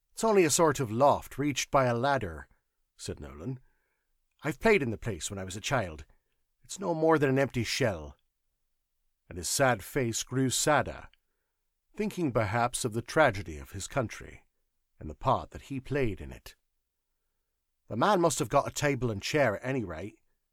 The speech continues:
said Wilson, "but no doubt he could have got those from some cottage. If I might make a suggestion, sir,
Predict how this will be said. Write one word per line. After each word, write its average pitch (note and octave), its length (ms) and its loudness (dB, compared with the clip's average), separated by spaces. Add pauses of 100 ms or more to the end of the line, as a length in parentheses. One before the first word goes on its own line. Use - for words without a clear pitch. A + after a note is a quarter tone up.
(140)
said - 260 -12
Wilson, G2+ 440 -10 (580)
"but - 120 -14
no F#3+ 200 4
doubt C#3 340 6
he D#3+ 120 -2
could D#3+ 140 0
have C3+ 100 -2
got D#3 200 4
those E3 240 4
from C3 140 -4
some D#3 240 0
cottage. B2+ 520 0 (840)
If F#3 120 -6
I C4 60 4
might B3+ 260 6
make G#3+ 220 0
a F3+ 40 -4
suggestion, D3 580 0
sir, F2 320 -10